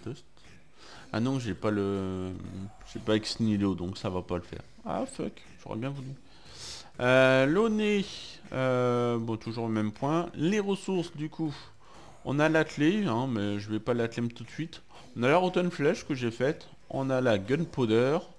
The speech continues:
Et du coup, il nous demande d'avoir des blitz. C'est pour ça que les blitz powder, c'est quand même bien. Alors, blitz powder, par contre.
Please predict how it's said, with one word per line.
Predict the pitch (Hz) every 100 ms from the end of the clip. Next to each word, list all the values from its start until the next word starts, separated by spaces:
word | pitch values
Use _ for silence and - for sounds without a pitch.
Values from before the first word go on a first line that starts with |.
| - - - - -
Et | 151
du | 160 147
coup, | 185
il | 196
nous | 156
demande | 127 135 175
d'avoir | 156 131 160
des | 143 151 156 -
blitz. | 107 120 165 - - - - - - - - -
C'est | 101
pour | 98 92
ça | 170 156
que | 135 120 113 107 101
les | 101 98
blitz | 101 131 131
powder, | - - 120 113 123 151
c'est | - 113
quand | 127
même | 117 104
bien. | 95 90 - - - - - - - -
Alors, | 87 -
blitz | 101 202 220
powder, | - 143 123 156 190
par | 101
contre. | - 123 160